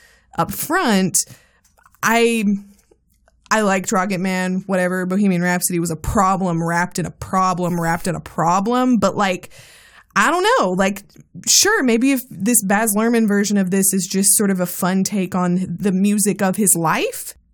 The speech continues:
maybe. I don't like Elvis's music, so sure.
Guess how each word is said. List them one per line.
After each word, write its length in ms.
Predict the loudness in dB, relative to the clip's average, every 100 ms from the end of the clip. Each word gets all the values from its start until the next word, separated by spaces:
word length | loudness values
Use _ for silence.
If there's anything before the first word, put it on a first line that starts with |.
| _
maybe. 540 | 0 2 2 0 -4 -10 _
I 140 | -2 0
don't 180 | 0
like 240 | -2 -2 -2
Elvis's 520 | -2 0 0 0 0 -2 0 0 -2
music, 200 | -6 -16 -20 _
so 1600 | 0 2 4 2 2 0 0 0 0 -2 -2 -2 -2 -2 -4 -6 -12 -16 -20 _ _ _
sure. 560 | -2 2 2 0 -2